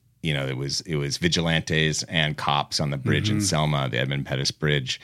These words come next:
Speaker 1: and to lead that group going in there unarmed, ready to get beat, knowing you could die.
Speaker 2: Knowing, yeah,
Speaker 1: Yeah.
Speaker 2: knowing that, you know, is a very perilous situation. And always,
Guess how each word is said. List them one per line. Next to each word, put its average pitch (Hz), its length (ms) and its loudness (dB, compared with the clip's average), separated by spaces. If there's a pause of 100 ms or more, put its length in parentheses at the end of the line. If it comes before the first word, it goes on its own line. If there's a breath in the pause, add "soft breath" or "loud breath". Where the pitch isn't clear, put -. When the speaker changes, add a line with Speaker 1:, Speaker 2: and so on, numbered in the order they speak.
(240 loud breath)
Speaker 1:
and 73 180 0
to 76 80 -2
lead 78 360 0
that 73 340 2
group 78 420 -2
going 82 260 2
in 78 160 0
there 73 380 0
unarmed, 78 600 2 (280 soft breath)
ready 78 240 2
to 80 80 0
get 73 260 0
beat, 73 400 -2 (480 soft breath)
knowing 87 420 2
you 82 120 0
could - 160 -8
die. 92 260 2
Speaker 2:
Knowing, 117 480 2
yeah, 127 220 0
Speaker 1:
Yeah. 98 180 4
Speaker 2:
knowing 117 340 2
that, 113 320 0
you 123 200 -4
know, 110 120 0
is 110 120 -2
a 110 40 -2
very 107 240 0
perilous 101 460 0
situation. 104 800 -2 (560 loud breath)
And 165 200 4
always, 175 720 6